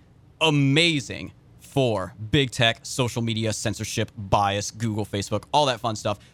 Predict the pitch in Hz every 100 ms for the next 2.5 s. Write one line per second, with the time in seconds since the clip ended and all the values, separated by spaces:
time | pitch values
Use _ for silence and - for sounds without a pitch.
0 | - - - - 196 - 127 120 123 101
1 | 117 110 120 110 95 - - - - 151
2 | - - 147 143